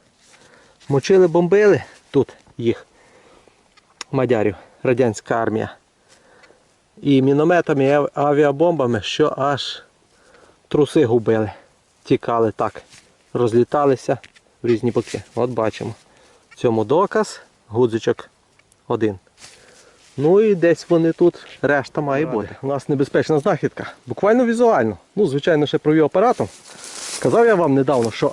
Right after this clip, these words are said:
скільки тут цього добра, тобто зла, ще валяється по цілому лісі. І що ми бачимо, подивіться. От така радянська мінометна міна.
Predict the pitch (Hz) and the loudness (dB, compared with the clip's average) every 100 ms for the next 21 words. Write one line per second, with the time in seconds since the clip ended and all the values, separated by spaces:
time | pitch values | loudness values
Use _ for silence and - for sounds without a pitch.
0 | 127 - 190 - 147 156 - _ - 202 | -6 -4 -2 0 0 0 -2 _ -2 0
1 | 135 139 143 196 240 - _ _ 123 - | 2 0 0 2 0 -2 _ _ -8 -4
2 | 127 - _ _ _ _ 120 113 139 208 | -6 -6 _ _ _ _ -6 0 2 0
3 | 185 - _ - - 123 139 185 131 110 | -4 -12 _ -10 -2 0 4 2 2 -2
4 | - - 139 139 139 123 - - - - | -6 -4 0 2 2 0 -4 -20 -20 -20
5 | - - 175 226 277 - 240 240 262 285 | -20 -12 -4 0 0 2 2 4 4 0
6 | - 147 - 139 185 - - - - - | 0 -2 0 0 0 0 -8 -18 -18 -20
7 | - - - - - - - - - 139 | -20 -20 -14 -10 -10 -10 -14 -18 -4 0
8 | 202 - 196 - 175 175 160 165 - 185 | 0 0 -4 0 0 2 2 0 0 0
9 | 180 156 147 - 175 - - - - - | 0 2 0 0 -4 -4 -12 -20 -20 -20
10 | - - 135 220 123 | -16 -4 0 2 2